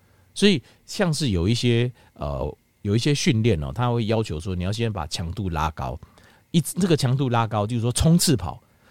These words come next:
只有十到十五秒，超过十到十五秒那个就不叫冲刺跑了，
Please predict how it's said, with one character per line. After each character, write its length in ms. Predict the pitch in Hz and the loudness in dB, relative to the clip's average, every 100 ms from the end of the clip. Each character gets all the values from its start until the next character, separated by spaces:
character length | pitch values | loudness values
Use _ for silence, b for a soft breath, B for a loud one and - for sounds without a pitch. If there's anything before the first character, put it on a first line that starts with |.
| b | b
只 200 | - 156 | -4 2
有 120 | 180 92 | 2 2
十 260 | - 90 | 0 0
到 120 | 90 101 | 0 -2
十 160 | - 73 | -2 -6
五 120 | 69 | -8
秒， 240 | 71 - _ b b b b b | -10 -14 _ b b b b b
超 220 | - 220 220 | -2 0 0
过 260 | 247 190 | 2 0
十 260 | - - 156 | 0 -2 2
到 120 | 190 | 2
十 120 | 160 | 4
五 40 | 151 | 4
秒 180 | 131 | 4
那 100 | 92 | 2
个 140 | 131 117 | 0 0
就 120 | 123 | 0
不 140 | - | -2
叫 140 | 104 123 | -4 -4
冲 220 | - 123 | -2 -2
刺 180 | - 107 | -2 -6
跑 180 | - | -8
了， 80 | - | -16